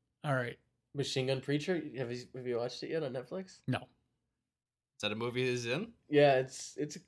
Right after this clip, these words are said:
Speaker 2: it's a good movie.
Speaker 1: Is it a Troma movie?
Speaker 2: A what movie?
Speaker 1: Like, uh,
Speaker 3: Tro-,
Speaker 1: Swamp
Speaker 3: Tromeo
Speaker 1: Thing?
Speaker 3: and Juliet?
Speaker 1: Or, or what, uh,
Speaker 2: Swamp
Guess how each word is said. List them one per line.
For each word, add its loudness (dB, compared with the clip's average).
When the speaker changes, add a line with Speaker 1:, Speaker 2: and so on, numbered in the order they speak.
Speaker 2:
it's -6
a -16
good -4
movie. -6
Speaker 1:
Is 0
it 4
a 2
Troma 2
movie? 2
Speaker 2:
A -4
what 0
movie? -2
Speaker 1:
Like, 0
uh, 0
Speaker 3:
Tro-, -2
Speaker 1:
Swamp 4
Speaker 3:
Tromeo 4
Speaker 1:
Thing? 8
Speaker 3:
and 4
Juliet? 6
Speaker 1:
Or, 0
or -2
what, -6
uh, 0
Speaker 2:
Swamp -2